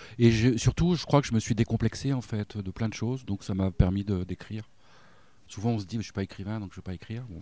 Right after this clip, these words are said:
je me suis dit, je m'en fous, j'écris. Et j'ai, et j'ai aimé faire ça. Et à l'arrivée, ça produit un truc, mais parce que je me suis, mais juste parce que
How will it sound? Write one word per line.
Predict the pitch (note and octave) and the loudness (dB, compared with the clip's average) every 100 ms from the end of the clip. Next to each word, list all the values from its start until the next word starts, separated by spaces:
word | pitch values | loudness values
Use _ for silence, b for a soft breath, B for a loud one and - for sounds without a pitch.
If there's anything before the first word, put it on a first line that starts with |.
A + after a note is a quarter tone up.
| F2 | -14
je | - | -16
me | D#2+ | -16
suis | - | -16
dit, | - | -16
je | F#2 | -12
m'en | E2 | -12
fous, | - G2 A2+ - - - - | -12 -16 -16 -20 -20 -20 -20
j'écris. | - G#2 - G2 - - b b b b b b b b b b G2+ | -18 -16 -12 -14 -16 -20 b b b b b b b b b b 2
Et | G2 F2 | 4 4
j'ai, | F#2 F2 - - | 0 -4 -8 -2
et | F#2+ | 0
j'ai | E2+ G2 | 2 0
aimé | G#2+ | 0
faire | A#2+ B2 - | -2 -4 -4
ça. | C3 C3 - - - - b b b b b b - G#2+ | -6 -6 -16 -20 -20 -20 b b b b b b -12 -2
Et | |
à | F#2+ | 0
l'arrivée, | E2+ F#2+ F#2+ C3+ | 2 2 2 2
ça | A2+ | 0
produit | - A2 G2 | -4 -6 -2
un | A2 | -2
truc, | - F3 | -2 -2
mais | E3+ | 0
parce | - - | -2 -2
que | |
je | G#2+ | -2
me | A2+ G#2 | 0 -2
suis, | - A2 - - - B B B - | -4 -12 -12 -20 -20 B B B -2
mais | |
juste | G#2 D3+ | 0 2
parce | - B2+ | 2 0
que | B2 A#2+ A#2 A2 G#2 G2+ | 2 2 2 2 0 -2